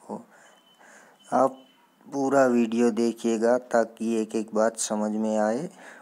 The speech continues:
पूरा वीडियो देखिए, वीडियो स्किप मत कीजिएगा। और वीडियो शुरू करने से पहले बता दूं, अगर आप मेरे चैनल पर नए हैं तो सब्सक्राइब कर लीजिए मेरी चैनल ऐप गुरुजी को और बेल आइकन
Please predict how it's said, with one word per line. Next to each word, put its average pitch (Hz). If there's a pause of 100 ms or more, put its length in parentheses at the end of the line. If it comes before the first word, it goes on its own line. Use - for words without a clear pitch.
पूरा 110
वीडियो 107
देखिए, 107
वीडियो 107
स्किप 107
मत 104 (100)
कीजिएगा। 107 (680)
और 117
वीडियो 123
शुरू 123
करने 117
से 110
पहले 107
बता 104
दूं, 107
अगर 110
आप 117
मेरे 110
चैनल 107
पर 104
नए 107
हैं 110
तो 110
सब्सक्राइब 123
कर 113
लीजिए 107
मेरी 107
चैनल 107 (520)
ऐप 113
गुरुजी 110
को 139 (600)
और 110
बेल 110
आइकन 110